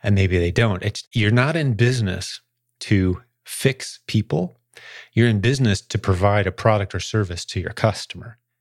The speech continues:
That's a very important distinction as a leader in business. So the people you choose to surround yourself with and the people that stay on your team, if they start to display a lack of ability or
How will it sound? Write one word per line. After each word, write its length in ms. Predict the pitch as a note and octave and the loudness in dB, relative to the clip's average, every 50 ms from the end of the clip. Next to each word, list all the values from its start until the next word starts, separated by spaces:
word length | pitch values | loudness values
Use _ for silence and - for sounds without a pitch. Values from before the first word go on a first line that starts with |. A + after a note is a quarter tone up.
| _ _ _ _ _ _ _ _ _ | _ _ _ _ _ _ _ _ _
That's 200 | G#2+ G#2+ G#2+ - | -2 -2 0 -2
a 40 | |
very 400 | G2+ - F2+ F2 G#2+ A2+ A#2+ B2 | -4 -4 0 0 2 2 2 0
important 420 | A#2 A2 G2+ - G#2+ G#2 - G2 F2+ | 0 -2 -4 -6 -8 -6 -6 -8 -8
distinction 640 | - - - - G#2+ G#2 F#2+ - - - A#2+ A2 - _ _ _ _ _ _ _ - | -8 -10 -6 -2 -2 -2 -2 -4 -6 -8 -8 -10 -10 _ _ _ _ _ _ _ -2
as 180 | G2 G2 F#2 | 0 0 0
a 40 | F#2+ | 0
leader 440 | F#2 F#2+ G#2 G2+ F#2+ - - A2 - _ _ _ _ _ _ _ | 0 2 2 2 0 -2 -6 -8 -12 _ _ _ _ _ _ _
in 160 | - G2 F#2 | 0 2 2
business. 560 | F#2 G2 F#2 F2+ - - - G#2 - - - _ _ _ _ _ _ _ _ | 4 2 2 0 -2 -10 -10 -10 -10 -12 -14 _ _ _ _ _ _ _ _
So 160 | - - - | -6 -2 -2
the 60 | G2 | -2
people 280 | F2+ - C3 A2+ - B2 | 2 2 0 2 2 2
you 120 | A2+ G#2+ | 2 2
choose 240 | G2+ - - A#2+ A2+ | 0 2 0 0 2
to 100 | - G#2 | 0 -4
surround 400 | - - - G2 G2+ C3+ E3 E3 | -4 -2 0 2 2 2 2 2
yourself 340 | C#3 A#2 - - G2 - - | -2 -2 -2 -2 -4 -2 0
with 180 | G#2+ F#2+ - - | -2 -2 -2 -2
and 60 | G2 | -4
the 60 | F#2+ | -2
people 240 | - A2+ A#2 - G#2 | 0 0 -2 0 -2
that 80 | G2+ | -4
stay 240 | - - - G#2+ G#2 | -4 0 2 2 4
on 100 | G#2 G2+ | 4 4
your 120 | F#2+ F2 E2+ | 2 -2 -2
team, 520 | - - - C3+ C#3 C3+ A2 G2 G2+ - _ _ | -4 0 2 4 4 6 4 2 2 -2 _ _
if 240 | - A2+ - - _ _ | -2 -2 -2 -2 _ _
they 180 | - A2 G#2 F#2+ | 0 0 0 0
start 680 | F2 - - - - - B2 B2 B2 A#2+ - _ _ - | 0 -4 -8 -12 -4 0 0 0 0 -2 -6 _ _ -16
to 360 | - - - A2 G#2 G2+ G2+ | -8 -2 2 4 4 4 4
display 640 | F#2 G2 F#2+ F2+ - - - - G#2 G#2 G#2 G#2+ G#2+ | 4 2 0 0 -2 -10 -4 0 2 2 2 2 0
a 120 | - G2 | -2 -4
lack 640 | F#2+ F2+ F2+ F2+ F#2+ F#2+ G#2+ A2+ G#2 - _ - - _ _ _ _ _ _ | -8 -8 -4 -2 -2 0 0 0 0 -2 _ -12 -14 _ _ _ _ _ _
of 200 | - G#2 G2 F#2 | 0 0 2 2
ability 680 | F#2 F#2 F2+ G2 G#2 A2+ A#2+ B2 A2 G2 F#2 F#2 G2 B2 | -2 0 2 2 4 4 2 2 2 0 0 0 -2 -2
or 520 | C#3 G#2 G2 F#2+ F#2 F#2 F#2 F#2 F#2 F2+ | -2 0 0 2 2 4 4 2 2 0